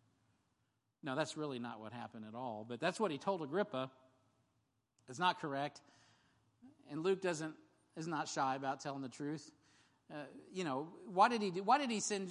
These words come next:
why did he want to send him back? Well, it wasn't because, you know, there was some shadow of doubt about his innocence. It was, it was because he wanted to do the Jews' pleasure. We talked about that a couple weeks ago. Uh, he didn't want to do them a displeasure,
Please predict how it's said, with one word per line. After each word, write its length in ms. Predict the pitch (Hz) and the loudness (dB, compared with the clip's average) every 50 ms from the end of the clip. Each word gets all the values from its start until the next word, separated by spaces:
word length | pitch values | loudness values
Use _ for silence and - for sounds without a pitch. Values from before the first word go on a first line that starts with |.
| 185 196 | -6 -2
why 160 | 196 233 285 | 0 0 0
did 120 | 311 294 | 0 -2
he 60 | 302 | -2
want 160 | 277 269 254 233 | -2 0 0 0
to 60 | 208 | 0
send 280 | - - 196 180 170 | -2 0 -2 0 0
him 120 | 156 135 123 | -2 -2 0
back? 300 | 131 139 165 196 196 - | 2 4 4 2 2 2
Well, 320 | 185 185 180 165 - - - - - - - | 2 2 2 2 -2 -10 -18 -20 -20 -14 -10
it 60 | 185 | -4
wasn't 340 | 196 247 277 247 208 196 165 | 2 2 2 4 2 0 0
because, 580 | 160 151 151 - 170 156 147 135 - - - - - - - - - - | 0 -2 0 2 4 4 4 2 -2 -6 -8 -10 -16 -20 -20 -20 -14 -8
you 140 | 175 170 | -6 -4
know, 180 | 156 127 117 107 104 110 139 147 | -4 -4 -6 -6 -8 -12 -8 -4
there 160 | 160 170 156 | -2 -2 0
was 140 | 139 123 - | -2 -4 -4
some 240 | - 160 135 120 110 - - | -4 -4 -6 -6 -8 -12 -14
shadow 460 | - - - 185 175 170 160 151 139 | -12 -4 4 6 6 8 8 6 2
of 120 | 135 120 123 | 0 -2 0
doubt 240 | 156 151 160 151 143 | 4 4 4 4 4
about 240 | 135 160 160 147 | 4 4 4 4
his 140 | 120 117 120 | 4 0 -4
innocence. 460 | 156 180 185 151 - - 131 127 - | -4 -4 -2 -4 -4 -4 -6 -4 -2
It 100 | 180 180 | -4 -2
was, 160 | 170 160 151 - - - - - - - _ - | -2 -2 -4 -4 -10 -18 -20 -20 -20 -20 _ -4
it 60 | - | -4
was 80 | 190 185 | 0 0
because 340 | 226 220 226 240 226 214 226 | 0 4 6 4 4 6 4
he 80 | 247 | 2
wanted 240 | 247 247 240 226 208 | 4 4 4 4 4
to 80 | 196 180 | 2 0
do 320 | 160 190 214 220 220 214 | 0 0 0 0 0 -2
the 100 | 196 170 | -2 -4
Jews' 320 | 151 170 196 202 202 185 | -4 -4 -4 -4 -4 -6
pleasure. 420 | - - 208 220 226 220 196 170 147 | -6 -2 0 0 0 0 -2 -4 -4
We 120 | 151 156 | -6 -2
talked 200 | - 190 190 180 | 2 2 2 2
about 200 | 190 190 175 170 | 2 0 0 2
that 120 | 190 180 175 | 2 0 0
a 60 | 165 | 0
couple 260 | - 196 180 - 165 | 0 -2 -2 -2 -4
weeks 260 | 151 170 196 175 - - | -4 -4 -4 -6 -6 -6
ago. 320 | 151 139 123 107 104 - _ - - _ - - - - _ _ | -6 -6 -6 -6 -8 -12 _ -20 -20 _ -20 -20 -20 -20 _ _
Uh, 60 | - 190 170 165 - - 170 156 - - | -14 -12 -12 -12 -14 -18 -20 -20 -14 -8
he 140 | 147 190 | -4 -2
didn't 160 | 208 226 214 214 | 0 0 2 2
want 100 | 202 190 | 2 2
to 60 | 180 | 4
do 80 | 185 | 4
them 120 | 196 185 180 | 2 2 2
a 60 | 170 | 0
displeasure, 600 | 170 202 220 - - - 165 143 123 98 95 - | 0 0 -2 -2 -2 -2 0 0 0 -2 -8 -18